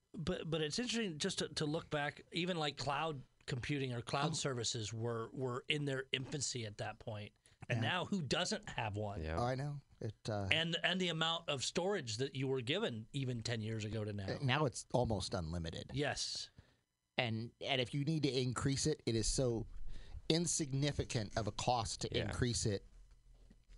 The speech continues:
Speaker 2: It just is, it's crazy. Uh, even I, I, I hated the cloud computing when it first came out 'cause it was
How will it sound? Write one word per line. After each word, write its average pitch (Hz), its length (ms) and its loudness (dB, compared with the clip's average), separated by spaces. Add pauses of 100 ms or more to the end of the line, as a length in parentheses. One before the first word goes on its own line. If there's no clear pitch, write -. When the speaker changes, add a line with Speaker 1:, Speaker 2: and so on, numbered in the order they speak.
(960)
Speaker 2:
It 110 180 0
just - 260 -2
is, - 240 -2 (160)
it's - 340 2
crazy. 131 460 2 (960)
Uh, 110 240 4
even 147 260 2
I, 147 220 4
I, 117 180 4 (160)
I 135 100 6
hated 120 420 2
the 87 60 -2
cloud 92 320 0
computing 92 420 -2
when 92 100 0
it - 100 -4
first 107 240 -2
came 98 240 0
out 92 200 -2
'cause 95 200 0
it 98 80 0
was 92 260 -2